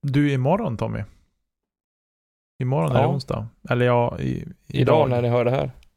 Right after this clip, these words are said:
Speaker 1: När ni hör det här är det onsdag. Och Järva strejkar.
Speaker 2: Järva går ut i strejk.
Speaker 1: Helt
Speaker 2: Det
Speaker 1: rätt.
Speaker 2: gör de.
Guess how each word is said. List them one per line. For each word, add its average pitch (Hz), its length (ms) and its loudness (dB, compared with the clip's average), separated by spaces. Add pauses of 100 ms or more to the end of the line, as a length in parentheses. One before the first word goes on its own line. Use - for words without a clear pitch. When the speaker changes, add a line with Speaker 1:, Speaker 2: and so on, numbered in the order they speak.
(120)
Speaker 1:
När 123 160 -2
ni 120 80 -2
hör 120 180 0
det 117 80 0
här 120 180 0
är 113 140 0
det 113 80 -2
onsdag. 123 360 -4
Och - 440 -6
Järva 131 480 0
strejkar. 131 540 -4 (1700)
Speaker 2:
Järva 165 420 2
går 165 180 0
ut 143 220 -4
i 127 80 0
strejk. 123 720 -4 (1000)
Speaker 1:
Helt 123 160 -4
Speaker 2:
Det 127 120 2
Speaker 1:
rätt. 131 60 6
Speaker 2:
gör 123 200 4
de. 139 240 0